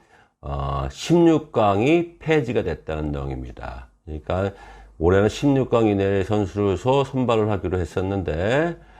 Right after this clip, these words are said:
어, 특기자하고 준특기자 모두, 모든 항목에 다, 어,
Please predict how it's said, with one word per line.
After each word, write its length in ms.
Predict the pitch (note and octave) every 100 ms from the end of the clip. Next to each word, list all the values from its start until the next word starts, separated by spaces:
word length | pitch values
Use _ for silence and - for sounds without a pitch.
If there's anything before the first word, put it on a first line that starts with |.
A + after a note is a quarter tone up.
| - _ _ -
어, 320 | D#2 D2+ D2
특기자하고 800 | - - A#2 F#2+ F#2+ E2+ D#2+ B2
준특기자 600 | - G2 F2+ - F2 F2+
모두, 560 | D#2 G#2 C3 A2+ F#2+ D#2 _
모든 340 | F2+ G2 F#2+ G2
항목에 920 | F#2+ F#2+ F2+ E2 D2+ D#2+ G#2+ C#3+ D3 _ - - _ -
다, 420 | G#2 G#2+ D2 - _ _
어, 640 | D2+ D2 D2 C#2+ C#2 C2